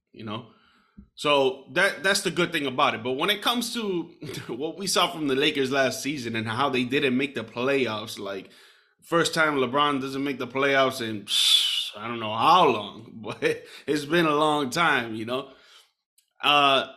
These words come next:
dude, man, I don't think that Beverly's gonna be the answer to anything. I think they gotta make way more moves. Um, it's gonna be tough having, uh, Ru-, Russell Westbrook out there and then Beverly at the same time,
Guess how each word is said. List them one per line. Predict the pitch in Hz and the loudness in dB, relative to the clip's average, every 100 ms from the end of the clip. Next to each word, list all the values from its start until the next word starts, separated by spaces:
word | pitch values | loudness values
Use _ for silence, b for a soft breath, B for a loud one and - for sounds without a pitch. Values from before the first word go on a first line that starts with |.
| _ _ _ _ 113 | _ _ _ _ -2
dude, | 156 214 | 2 2
man, | 160 170 165 | 2 2 4
I | 165 | 4
don't | 190 196 | 4 2
think | 190 160 | -2 2
that | 190 170 143 | 0 0 -2
Beverly's | 165 175 185 165 | -6 -4 -6 -6
gonna | 170 170 | -6 -4
be | 170 | -2
the | 160 | 2
answer | 170 170 165 | 2 0 -4
to | 165 165 | -2 -2
anything. | 202 131 117 | -2 -6 -8
I | 123 | -8
think | 143 | -6
they | 139 135 | -4 -2
gotta | 143 135 131 | 0 0 0
make | 135 123 | 0 0
way | 123 120 147 170 | -2 0 2 2
more | 131 120 117 | 0 -2 -2
moves. | 117 113 120 131 - | -4 -4 -4 -6 -6
Um, | 117 113 110 113 110 | -4 -2 -2 -4 -6
it's | 120 | -4
gonna | 147 127 | 0 0
be | 131 | 0
tough | - 147 147 | 0 0 0
having, | 127 139 127 131 117 B B B | 0 0 0 -2 -4 B B B
uh, | 117 110 | -2 -2
Ru-, | 113 135 127 | 2 0 0
Russell | 135 135 117 | 0 0 0
Westbrook | 135 147 135 123 | -2 -2 -2 -2
out | 123 120 113 | 2 0 0
there | 120 123 - | -2 0 -2
and | 123 120 | -4 -2
then | 120 120 120 113 | -4 -6 -12 -4
Beverly | 131 135 135 127 | -2 0 0 0
at | 120 | 0
the | - | -4
same | - 131 120 117 | -4 -2 -2 -2
time, | 156 175 160 131 120 | 0 2 4 2 -2